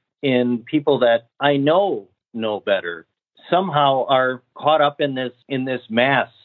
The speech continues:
And it, it's, it's been a little outrageous and was really part of the reason why I decided finally, I just, I'm gonna go crazy if I don't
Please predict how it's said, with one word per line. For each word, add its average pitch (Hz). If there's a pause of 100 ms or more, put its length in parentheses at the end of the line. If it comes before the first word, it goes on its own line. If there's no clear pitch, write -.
(200)
And 110
it, 110
it's, 117 (540)
it's 147
been 170
a 156
little 170
outrageous 143
and 123 (140)
was 143
really 147 (180)
part 160
of 123
the 123
reason 135
why 117
I 117
decided 123
finally, 127
I 131
just, 131 (200)
I'm 123
gonna 135
go 120
crazy 139
if 113
I 113
don't 117